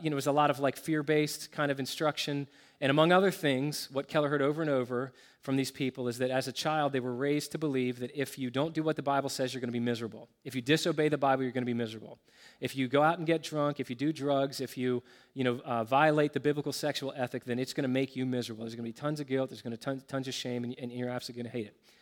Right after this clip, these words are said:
And so what happens inevitably, and maybe you see where I'm going with this, is these kids grew up, they moved out of their parents' house, they went away to college in the big city. They did all the stuff that their parents said is gonna make them miserable, and they found out, "Hey, this doesn't feel too miserable.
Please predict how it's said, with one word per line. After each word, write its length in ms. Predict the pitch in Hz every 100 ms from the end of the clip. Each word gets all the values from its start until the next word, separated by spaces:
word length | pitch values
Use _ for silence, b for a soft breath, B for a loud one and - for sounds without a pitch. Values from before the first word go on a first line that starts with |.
| b b b
And 80 | 139
so 100 | 143
what 120 | 135
happens 360 | 143 185 170 143
inevitably, 500 | 139 170 160 127 127
and 80 | 131
maybe 160 | 135
you 60 | 131
see 140 | -
where 100 | 131
I'm 60 | 117
going 220 | 143 147
with 100 | 120
this, 240 | 117 113
is 160 | - 123
these 200 | 123 120
kids 240 | - 139
grew 240 | 113 131 160
up, 220 | 123 - _ _ _ _ _ _ -
they 60 |
moved 180 | 131 139
out 100 | 147
of 60 | 151
their 60 |
parents' 320 | 143 151 151 -
house, 480 | 127 123 - - - b b b
they 80 | 131
went 140 | 139 151
away 140 | 151
to 60 | 147
college 380 | - 147 147
in 60 | 143
the 60 | 131
big 200 | 143 139
city. 400 | - 120 123 127 b b
They 80 | 135
did 180 | 139 143
all 140 | 156
the 80 | 175
stuff 280 | - 180 -
that 100 | 156
their 80 |
parents 340 | 147 165 156 147
said 200 | - 143
is 120 | 131
gonna 140 | 147
make 180 | 143 143
them 140 | 131 131
miserable, 400 | 165 135 120 127
and 100 | 127
they 60 |
found 340 | 120 147 139 151
out, 240 | 156 135
"Hey, 100 | -
this 160 | 143 147
doesn't 200 | 143 123
feel 200 | - 120
too 140 | -
miserable. 400 | 117 110 101 -